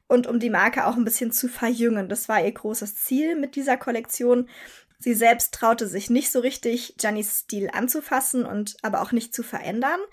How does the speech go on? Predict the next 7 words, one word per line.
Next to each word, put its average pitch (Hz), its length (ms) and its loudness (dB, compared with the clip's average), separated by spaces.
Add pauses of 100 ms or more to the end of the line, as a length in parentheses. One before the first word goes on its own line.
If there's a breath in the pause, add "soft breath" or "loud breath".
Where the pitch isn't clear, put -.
(400 loud breath)
Deshalb 262 300 2
ließ 247 220 0
sie 240 60 -6
sich 240 200 -4
von 220 380 0 (360)
dem, 220 560 0
ja, 208 260 4